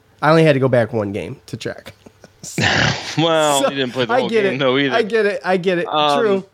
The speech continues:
Speaker 1: But here's the other
Speaker 2: you're
Speaker 1: thing. Here's the other thing, too. Here's the other thing.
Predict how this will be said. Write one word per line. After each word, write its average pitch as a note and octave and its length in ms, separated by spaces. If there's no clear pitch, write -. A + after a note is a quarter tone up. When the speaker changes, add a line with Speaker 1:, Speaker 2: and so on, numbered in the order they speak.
Speaker 1:
But G3+ 340
here's B3 240
the D#4 100
other C4 140
Speaker 2:
you're C#3+ 220
Speaker 1:
thing. A#2+ 120
Here's A#3+ 180
the C4 100
other G#3+ 180
thing, B2+ 220
too. A2 240
Here's G3+ 200
the F#3+ 80
other D3 120
thing. G2 240